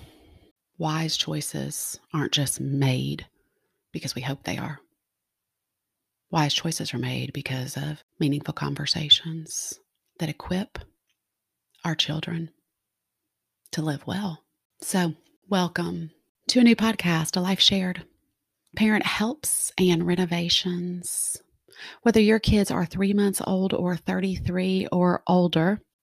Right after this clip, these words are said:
I hope you join us. Share it with a friend. You can follow on the podcast player you listen to. And if you'd like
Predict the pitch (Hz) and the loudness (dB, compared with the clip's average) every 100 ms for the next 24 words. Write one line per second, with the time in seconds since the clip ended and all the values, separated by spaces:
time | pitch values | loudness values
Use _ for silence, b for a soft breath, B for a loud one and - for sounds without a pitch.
0 | _ _ 254 247 262 185 170 202 160 156 | _ _ -4 -4 -2 -2 -2 -2 -2 -6
1 | - - - _ _ _ - - 175 180 | -10 -14 -16 _ _ _ 2 4 4 2
2 | - 175 165 - 175 185 175 165 165 _ | 0 -4 -4 -4 -2 -2 -2 -4 -8 _
3 | B B B 208 269 262 208 196 196 233 | B B B 2 4 4 6 6 6 6
4 | 208 180 190 185 202 196 - 196 185 170 | 4 2 0 0 0 -2 0 0 0 0
5 | 202 285 160 123 - 123 - 220 - _ | 0 0 0 -4 -4 -6 -2 -4 -4 _
6 | _ _ _ _ - B B B - 285 | _ _ _ _ -16 B B B 4 8
7 | 294 285 - 285 285 294 294 285 277 269 | 8 6 4 2 4 4 4 4 2 -2
8 | B B B _ _ - 294 403 392 | B B B _ _ -2 2 2 0